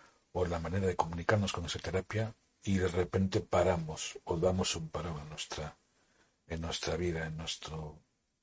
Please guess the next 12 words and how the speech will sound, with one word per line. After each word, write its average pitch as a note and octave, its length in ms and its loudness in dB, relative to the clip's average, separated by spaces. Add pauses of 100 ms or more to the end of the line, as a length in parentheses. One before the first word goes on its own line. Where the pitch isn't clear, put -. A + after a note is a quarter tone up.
momento E2 320 -6
de D#2+ 60 2
dar D#2+ 120 0
terapias, D#2 640 -6
¿no? G#2+ 160 -6 (1500)
Y G2+ 180 6
es A2 140 10
cuando F#2+ 460 6
llegamos F#2 680 4
a - 180 -4 (280)
perder G2 560 6 (200)
esa, F#2 460 2